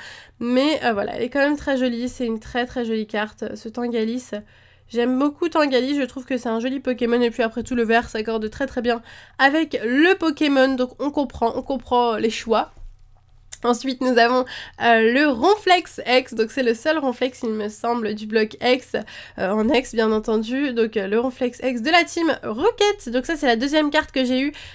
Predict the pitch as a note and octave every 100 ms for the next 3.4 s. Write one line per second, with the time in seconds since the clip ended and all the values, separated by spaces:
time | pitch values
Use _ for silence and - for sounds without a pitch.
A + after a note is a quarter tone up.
0 | - C4 C4+ D#4+ D4+ D4 D4+ D4 C#4 C4+
1 | B3 C4+ C4+ A#3 F#2 A3 A3 G#3+ - D#4+
2 | D#4 D4 - B3+ C4 A#3+ A#3+ C#4+ B3 B3
3 | C4 - G#3+ G3+